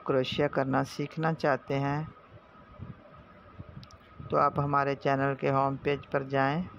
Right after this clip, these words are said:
और tutorial की playlist को check करें। इसके साथ साथ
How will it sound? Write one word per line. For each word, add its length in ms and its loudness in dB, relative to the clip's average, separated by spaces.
और 180 4
tutorial 540 0
की 200 -4
playlist 640 0
को 120 2
check 360 0
करें। 300 2
इसके 1500 -12
साथ 320 2
साथ 320 2